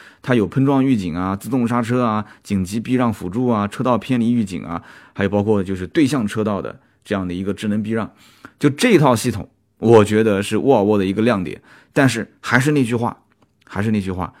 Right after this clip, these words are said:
就没有把自动驾驶把它做成标配，我觉得是可以，完全是可以有啊，完全是可以有。那么T四版本啊，三十六点九九，如果加三万块钱，那么就可以升到T五，T五就是逸致版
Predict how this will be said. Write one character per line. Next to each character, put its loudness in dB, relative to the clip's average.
就 6
没 4
有 4
把 -4
自 -8
动 4
驾 0
驶 -10
把 -2
它 -4
做 -2
成 -6
标 -6
配， -10
我 2
觉 0
得 0
是 -4
可 -2
以， -4
完 0
全 0
是 -4
可 -8
以 -10
有 -16
啊， -16
完 -2
全 -2
是 -2
可 -8
以 -8
有。 -14
那 0
么 0
T 2
四 2
版 2
本 -2
啊， -12
三 -2
十 0
六 2
点 0
九 -2
九， -10
如 6
果 4
加 2
三 2
万 2
块 2
钱， -8
那 2
么 2
就 0
可 0
以 0
升 -2
到 0
T -6
五 -4
，T 0
五 0
就 0
是 -2
逸 -2
致 0
版 -6